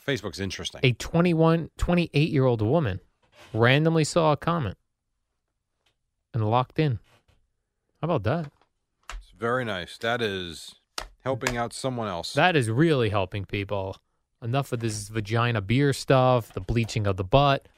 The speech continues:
Speaker 2: This is a real story.
Speaker 1: Yes, that is a real nice, helpful story.
Speaker 2: Kidney.
Speaker 1: Yes. Did you give your kidney up if you had to?
Speaker 2: Uh, to a family member, I would.
Speaker 1: That's very nice of you.
Speaker 2: Close family member.
Speaker 1: Yep.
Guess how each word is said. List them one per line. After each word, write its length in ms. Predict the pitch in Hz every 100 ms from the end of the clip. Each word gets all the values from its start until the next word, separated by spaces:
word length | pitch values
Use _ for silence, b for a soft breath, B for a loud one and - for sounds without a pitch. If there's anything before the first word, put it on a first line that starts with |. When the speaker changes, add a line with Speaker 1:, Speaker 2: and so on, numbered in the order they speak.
| -
Speaker 2:
This 360 | 117 147 156
is 140 | 156 131
a 100 | 123
real 300 | 120 135 123
story. 560 | - 143 127 95 90 -
Speaker 1:
Yes, 340 | 98 76 - -
that 140 | 98 101
is 120 | 98
a 60 |
real 220 | 98 107 104
nice, 360 | 98 101 92
helpful 360 | - 95 - 92
story. 240 | - -
Speaker 2:
Kidney. 280 | 147 104 90 - _ _ _ _ _ _
Speaker 1:
Yes. 380 | 92 64 - _ _ _ _ _ _ _ _
Did 80 | 98
you 80 | 104
give 100 | 117
your 80 |
kidney 320 | 117 139 139 143
up 100 | 135
if 80 |
you 100 | 123
had 140 | 139 139
to? 200 | 147 123 _
Speaker 2:
Uh, 140 | 190 185
to 160 | -
a 40 | 175
family 320 | 185 170 127
member, 300 | 107 92 90
I 60 | 90
would. 160 | 90
Speaker 1:
That's 180 | 87 -
very 180 | 76 80
nice 240 | 71 -
of 60 | 67
you. 40 | 64
Speaker 2:
Close 320 | 156 131 -
family 280 | 110 92 87
member. 300 | 85 87 -
Speaker 1:
Yep. 140 | -